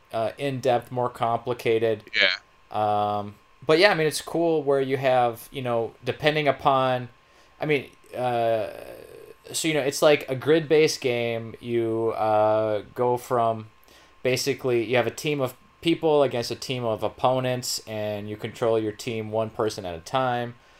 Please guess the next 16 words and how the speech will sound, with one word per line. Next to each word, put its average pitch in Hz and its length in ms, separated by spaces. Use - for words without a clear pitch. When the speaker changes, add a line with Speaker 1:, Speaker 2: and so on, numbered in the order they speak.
Speaker 1:
Uh, 101 260
you 117 140
go 120 180
from, 117 240
like, 104 220
one 127 280
spot - 420
to 123 120
another, 123 400
trying 117 280
to 113 60
go 117 160
from 107 220
cover 120 300
to 110 80
cover, 123 580